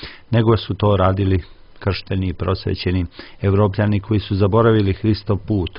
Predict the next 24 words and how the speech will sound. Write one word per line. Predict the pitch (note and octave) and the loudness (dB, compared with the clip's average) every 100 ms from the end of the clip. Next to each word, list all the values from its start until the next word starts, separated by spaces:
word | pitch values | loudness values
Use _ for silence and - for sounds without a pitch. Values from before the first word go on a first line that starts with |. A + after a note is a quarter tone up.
| - | -10
Hristov | G2 - F2+ | -10 -8 -10
put | D#2+ F#2+ F2 - | -6 -4 -4 -8
koji | - F#2+ F2+ | -10 -6 -6
je | |
put | - G2 F#2+ - - - - - | -4 -2 -2 -4 -20 -20 -20 -20
smirenja | - G2 F#2+ G2+ F#2+ | -6 -2 0 2 0
i | |
ljubavi. | F2+ A#2 C3 B2+ | 0 0 0 0
Jedina | C#3 C3+ C3+ C3 | -2 -2 0 0
istinska | - A#2+ G2+ G#2+ | 0 -2 0 2
revolucija | G2+ G2+ G2+ G#2 - G#2 | 2 4 2 0 0 0
u | |
ovome | G2 F#2+ | 2 0
svijetu | - G#2+ F#2+ G2 | 0 -2 0 -4
je | |
Hristova | - A2+ - F#2 | 0 0 0 -2
revolucija, | F2+ F2+ F2+ F2+ - - | 0 0 -2 -2 -4 -6
jer | E2 - - - - - | -6 -8 -10 -12 -12 -6
potiče | G2+ - - | -6 -6 -4
od | F#2+ F#2 | -4 0
nas | G2 F#2 - - - - | -2 -4 -10 -18 -20 -20
samih. | - F#2+ F2 E2 - - - | -2 0 0 -2 -8 -20 -14
Hristos | F#2+ G2 - F2+ | -6 -6 -4 -12
je | - | -8